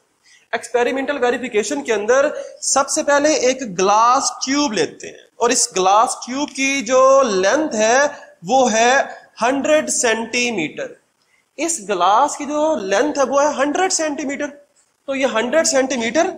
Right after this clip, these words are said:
इसके एक तरफ दोनों end open होंगे, इसके एक एंड से हम लगा देते हैं cotton, Cotton लगाते हैं और वो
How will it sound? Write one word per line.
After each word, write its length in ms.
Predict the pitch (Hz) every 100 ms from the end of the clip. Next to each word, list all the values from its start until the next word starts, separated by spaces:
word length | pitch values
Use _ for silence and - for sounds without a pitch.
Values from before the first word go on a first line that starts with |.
| - _ _ _ _
इसके 340 | 269 285 302 311 262 -
एक 200 | 254 262 233
तरफ 200 | 208 196 165
दोनों 340 | 202 269 311
end 160 | 294 294
open 300 | 254 262 240
होंगे, 280 | 180 165 175
इसके 240 | 262 285 269 -
एक 200 | 254 311 -
एंड 200 | 254 262
से 140 | -
हम 220 | 233 240 254 262 269 269 - - -
लगा 260 | 180 180 247
देते 300 | 240 247 247
हैं 220 | 233 262 - -
cotton, 440 | 233 220 - 247 143 - - _ _ _ _ _ _ _
Cotton 300 | 180 202 311 294
लगाते 420 | 208 202 - 214
हैं 180 | 208 247
और 220 | 254 226
वो 140 | 226